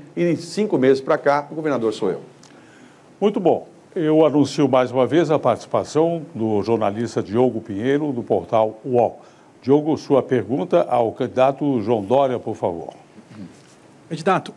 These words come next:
Speaker 3: o, o senhor é do P S D B e prega o voto Bolsodória.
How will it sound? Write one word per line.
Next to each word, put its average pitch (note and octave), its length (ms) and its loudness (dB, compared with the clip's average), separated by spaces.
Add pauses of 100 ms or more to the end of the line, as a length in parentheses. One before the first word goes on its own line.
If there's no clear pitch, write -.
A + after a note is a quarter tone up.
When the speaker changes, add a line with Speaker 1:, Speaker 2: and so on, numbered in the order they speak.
(220)
Speaker 3:
o, D#3+ 880 6
o - 80 -6
senhor G#3 200 2
é - 20 -8
do E3+ 80 -6
P - 80 -2
S F3 180 0
D F#3 120 2
B F#3+ 280 4 (160)
e F#3+ 60 -2
prega F#3+ 320 2
o - 20 2
voto E3 440 2
Bolsodória. B2+ 800 2